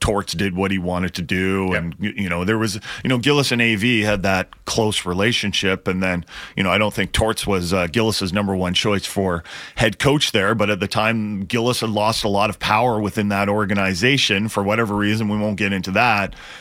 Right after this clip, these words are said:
Speaker 1: And then when, you know, he, he was sitting there just going, like, G-, Gillis was saying in this interview, he's like, "I couldn't believe that decision was made,
Speaker 2: Mm-hmm.
Speaker 1: essentially, and I didn't agree with it."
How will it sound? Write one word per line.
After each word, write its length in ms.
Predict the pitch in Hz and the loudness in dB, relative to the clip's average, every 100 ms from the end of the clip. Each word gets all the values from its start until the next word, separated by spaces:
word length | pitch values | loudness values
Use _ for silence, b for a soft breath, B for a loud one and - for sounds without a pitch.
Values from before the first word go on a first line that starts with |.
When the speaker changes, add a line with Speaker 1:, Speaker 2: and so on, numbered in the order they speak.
| B _ | B _
Speaker 1:
And 180 | 117 117 | 0 2
then 380 | 117 113 113 113 | 2 2 0 2
when, 600 | 117 113 110 110 107 - | 2 2 2 -2 -6 -6
you 120 | 139 | -2
know, 140 | 127 113 | 0 2
he, 180 | 147 139 | 0 0
he 180 | 143 | 2
was 140 | 175 - | 2 2
sitting 220 | 143 127 | 0 2
there 140 | 117 | 0
just 180 | 101 101 | 0 -2
going, 200 | 120 107 | -2 0
like, 240 | 101 92 - 110 | 0 -2 -4 -8
G-, 160 | 104 104 | -6 -6
Gillis 400 | 101 120 101 - | -2 0 0 -2
was 140 | 87 | -4
saying 240 | - 92 92 | -2 -2 -2
in 80 | |
this 160 | 90 95 | -2 -2
interview, 180 | 104 87 | -2 -2
he's 100 | 80 | -4
like, 120 | 85 | -2
"I 120 | 92 98 | 0 0
couldn't 240 | 98 78 | -2 -4
believe 280 | 80 85 80 | -4 -4 -4
that 180 | 76 - | -6 -6
decision 480 | 80 82 76 76 69 - - _ | -6 -6 -4 -8 -10 -18 -20 _
was 220 | 82 80 | -8 -4
made, 220 | 92 104 | 0 0
Speaker 2:
Mm-hmm. 100 | 120 | 0
Speaker 1:
essentially, 640 | 175 - 82 90 87 82 87 | -4 -4 -2 -2 -2 -2 -2
and 160 | 85 | -4
I 80 | 80 | -2
didn't 260 | 80 95 92 | -2 -2 -2
agree 300 | 76 90 90 | -2 -2 -2
with 180 | 90 87 | -2 -2
it." 180 | 82 | -4